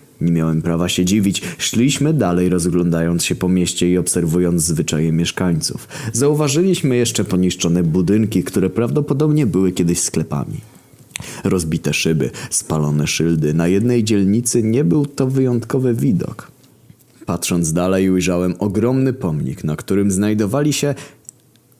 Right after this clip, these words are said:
Nadol i ja. Kurwa, jakim cudem? Poprosiłem Nadola, aby zrobił mi zdjęcie z tym pomnikiem, ale po chwili zatrzymali nas strażnicy w zbrojach koloru szmaragdowego.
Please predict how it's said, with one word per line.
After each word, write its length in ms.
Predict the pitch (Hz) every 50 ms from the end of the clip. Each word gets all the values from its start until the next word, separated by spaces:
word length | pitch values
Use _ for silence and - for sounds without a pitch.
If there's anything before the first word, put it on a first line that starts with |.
| _ -
Nadol 420 | 104 104 120 147 170 208 226 - - -
i 120 | 233 240
ja. 240 | 277 311 - 98 113
Kurwa, 880 | - - - - 349 381 311 170 127 123 110 107 107 - - - - -
jakim 500 | 151 208 381 453 - - 370 247 180 139
cudem? 520 | - - 160 131 113 107 98 95 98 101 104 - - - - - _ _ - -
Poprosiłem 520 | 76 71 - 80 80 - 90 90 85 82
Nadola, 380 | 85 87 80 87 87 87 90 90
aby 180 | 87 85 90
zrobił 320 | 82 87 87 87 87 90 87
mi 120 | 90 87
zdjęcie 480 | 85 80 78 98 104 101 90 - 76 73
z 80 | -
tym 160 | - 80 73 71
pomnikiem, 540 | - 76 78 80 80 78 - 90 87 87
ale 160 | 87 87 90 85
po 120 | - 92
chwili 300 | - - - - 180 151
zatrzymali 560 | 127 131 120 - - - 123 110 107 101 98
nas 200 | 95 92 92 -
strażnicy 640 | - - - 95 92 87 90 92 95 85 - 76 78
w 40 |
zbrojach 460 | 76 73 71 80 85 87 87 85 82 -
koloru 360 | - 80 78 80 80 82 82
szmaragdowego. 880 | - - 82 76 71 73 71 73 76 69 58 60 57 53 - 53 55